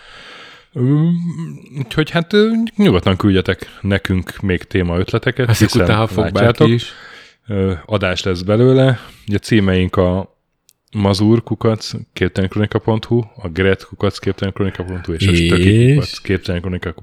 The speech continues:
Speaker 1: pont hu. Ha témaötletet küldtök, csak annak az egy embernek küldjétek, aki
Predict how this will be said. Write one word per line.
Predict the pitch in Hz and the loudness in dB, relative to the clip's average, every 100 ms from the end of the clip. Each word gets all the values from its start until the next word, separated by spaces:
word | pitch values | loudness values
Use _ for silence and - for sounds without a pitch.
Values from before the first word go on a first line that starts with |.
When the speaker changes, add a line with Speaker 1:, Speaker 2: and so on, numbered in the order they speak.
| - | -10
Speaker 1:
pont | 82 78 | -10 -2
hu. | 131 147 - - - - - - _ _ _ _ | 2 2 0 -16 -18 -18 -20 -20 _ _ _ _
Ha | - 101 95 98 - | -4 0 0 -2 0
témaötletet | 113 95 90 90 90 85 - | 0 2 0 0 -4 -6 -2
küldtök, | 110 98 87 | -2 0 -4
csak | - 95 | -4 -4
annak | 95 87 80 | -4 -4 -4
az | - 92 | -6 -6
egy | 92 85 | -4 -2
embernek | 82 82 80 - | -2 -2 -6 -4
küldjétek, | 101 92 87 - 87 - - | 0 2 0 0 -4 -4 -10
aki | 85 - 85 | -10 -8 -8